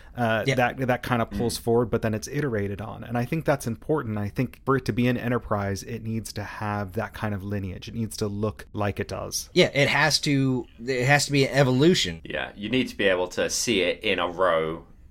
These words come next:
Speaker 3: and it looks like it fits.
Speaker 1: Exactly. Like, I do not think we'll ever see an Enterprise with nacelles that are underneath the hull, swooping
Speaker 2: No.
Speaker 1: down like the Luna. Just, just not what the Enterprise lineage is.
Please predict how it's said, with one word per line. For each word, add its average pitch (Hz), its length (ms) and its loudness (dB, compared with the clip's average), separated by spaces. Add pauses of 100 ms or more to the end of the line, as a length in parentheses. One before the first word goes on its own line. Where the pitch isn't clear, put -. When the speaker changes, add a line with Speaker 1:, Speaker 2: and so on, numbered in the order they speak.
Speaker 3:
and 87 140 -2
it 76 100 -8
looks 85 320 -6
like 76 160 -6
it - 80 -12
fits. - 480 -6
Speaker 1:
Exactly. 101 540 -6 (100)
Like, 123 160 0
I 131 100 8
do 131 120 4
not 135 240 6
think 127 160 0
we'll 113 160 2
ever 110 240 0
see 107 240 -4
an 107 80 -2
Enterprise 98 880 -2
with 107 280 -2 (100)
nacelles 98 640 0 (100)
that 104 160 -2
are 98 220 -4
underneath 113 440 2
the 92 80 -6
hull, 95 200 -6
swooping 110 400 0
Speaker 2:
No. 101 60 0
Speaker 1:
down 95 240 -2
like 95 260 -4 (100)
the 95 220 -2
Luna. 98 460 -2 (100)
Just, 123 220 -4
just - 180 -4
not 117 220 0
what 110 280 0
the 110 160 -2
Enterprise 107 520 -2
lineage 95 500 -2
is. 95 480 -2